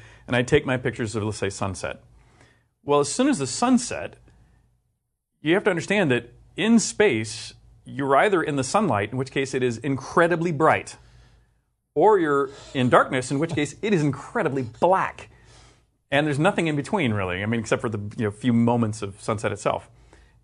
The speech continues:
which goes very quickly. And so I would constantly forget that once it goes black, I'm,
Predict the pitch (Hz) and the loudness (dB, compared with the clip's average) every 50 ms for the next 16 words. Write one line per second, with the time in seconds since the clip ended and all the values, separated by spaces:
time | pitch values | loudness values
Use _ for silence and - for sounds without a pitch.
0 | _ - 127 107 107 120 104 92 98 95 - - 127 - - - - - - _ | _ -8 -8 -4 -2 -2 -2 -2 -2 -4 -4 -4 -6 -6 -8 -14 -18 -20 -20 _
1 | - - _ _ - 123 131 127 147 127 - 143 190 208 175 143 123 - - - | -20 -20 _ _ -2 -2 0 4 4 6 6 6 6 6 2 0 -6 -6 0 2
2 | 196 214 202 - 170 147 135 131 - - - - - 123 107 98 98 135 165 - | 2 2 2 -2 -4 -2 -2 -2 -4 -6 -6 -6 -6 -4 -4 -4 -4 -2 -2 -2
3 | 120 - - - - - 110 107 113 120 117 117 - - - - _ 131 117 127 | -4 -6 -10 -16 -16 -12 -6 0 0 0 0 0 -4 -14 -20 -14 _ -2 0 0
4 | 170 226 - 208 - 190 170 127 143 139 170 - - - - - _ - _ _ | 2 2 0 -2 -2 -2 -2 2 2 2 2 2 0 -6 -12 -20 _ -20 _ _
5 | _ _ _ _ - 160 190 185 - | _ _ _ _ -6 -4 -4 -6 -6